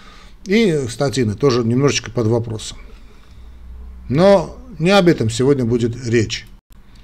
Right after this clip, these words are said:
Я бы хотел бы, друзья мои, заострить ваше внимание на вот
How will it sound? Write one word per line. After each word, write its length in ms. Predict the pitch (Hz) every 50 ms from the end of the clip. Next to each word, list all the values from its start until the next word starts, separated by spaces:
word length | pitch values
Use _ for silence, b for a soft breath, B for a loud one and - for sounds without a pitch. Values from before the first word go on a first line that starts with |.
| B B B B B B B B -
Я 140 | 143 170
бы 100 | 170 175
хотел 360 | 165 - 165 - - 170 156 139
бы, 200 | 123 120 113 113
друзья 500 | 123 131 117 117 123 131 123 135 139 127
мои, 200 | 120 120 110 107
заострить 600 | 98 104 135 147 143 - - 175 180 190 - 143
ваше 300 | 131 143 139 - - 117
внимание 640 | 107 113 120 120 151 180 185 175 143 117 101 95 - - - - - - b b b b b b b b b b b b b b b -
на 320 | 113 113 127 151 165 170 170
вот 240 | 156 151 131 -